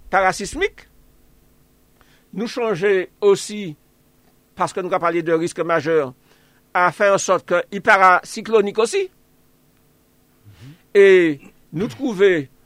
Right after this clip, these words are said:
un bel emplacement, euh, en rond-point, qui amène l'hôpital au François. Et nous, nous engager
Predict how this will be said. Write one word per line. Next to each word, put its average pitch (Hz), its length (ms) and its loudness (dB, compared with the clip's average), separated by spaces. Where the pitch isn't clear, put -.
un 175 120 -6
bel 196 220 0
emplacement, 190 580 -6
euh, 160 300 0
en 170 380 0
rond-point, 220 540 2
qui 226 80 2
amène 196 240 0
l'hôpital 180 400 -2
au 175 60 -2
François. 151 420 -4
Et 170 340 -2
nous, 147 800 -6
nous 160 160 -4
engager 170 680 0